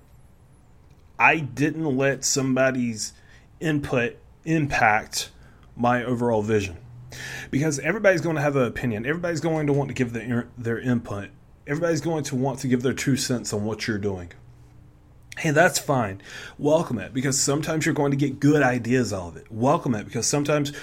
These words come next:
you're going to receive criticism and critiquing that you actually need. I'm not saying to not welcome criticism. I'm not saying to not welcome people critiquing you. I'm not even saying, you, you know, if somebody says something that doesn't align with your vision,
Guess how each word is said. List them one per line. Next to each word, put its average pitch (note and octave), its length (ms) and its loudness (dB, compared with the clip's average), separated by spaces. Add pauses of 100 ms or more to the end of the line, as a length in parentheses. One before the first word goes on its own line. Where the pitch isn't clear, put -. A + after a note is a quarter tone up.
(180)
you're C3+ 80 0
going D3 220 0
to C3+ 80 4
receive B2+ 340 0
criticism B2 640 0
and G#2 180 -6
critiquing C3+ 600 -2
that A2+ 240 -2
you E3 120 0
actually A#2+ 440 -2
need. A2+ 420 2 (960)
I'm C3 140 2
not D3+ 200 2
saying D#3+ 360 0
to C3 260 2
not A#2 360 2
welcome B2 340 0
criticism. A#2+ 640 2
I'm A2 120 0
not A#2+ 240 2
saying A#2 320 0
to A2+ 80 -6
not A2+ 220 0
welcome A2+ 380 -2 (320)
people C3 240 0
critiquing A#2+ 680 -4
you. G2+ 180 -2
I'm A2+ 220 0
not B2+ 320 2
even A#2+ 240 0
saying, A2+ 460 -2 (260)
you, A#2 120 2
you A2 200 -2
know, A2+ 180 4
if A2+ 180 -2
somebody B2+ 380 2
says A#2 220 -2
something A#2 340 0
that G#2+ 160 -2
doesn't A#2+ 380 2
align A#2 500 2
with A2+ 160 -2
your G#2+ 100 0
vision, A#2+ 600 2